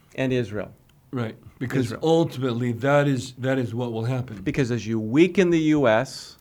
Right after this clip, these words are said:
Speaker 2: That's right.
Speaker 1: that'll have a direct impact on Israel, and those other nations
Speaker 2: Mm-hmm.
Speaker 1: will look for an opportunity to seize upon it,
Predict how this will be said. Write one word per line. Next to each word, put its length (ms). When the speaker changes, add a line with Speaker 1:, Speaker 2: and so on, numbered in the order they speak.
Speaker 2:
That's 180
right. 280
Speaker 1:
that'll 220
have 180
a 80
direct 420
impact 480
on 360
Israel, 580
and 240
those 240
other 180
nations 480
Speaker 2:
Mm-hmm. 80
Speaker 1:
will 140
look 200
for 140
an 60
opportunity 800
to 200
seize 440
upon 420
it, 160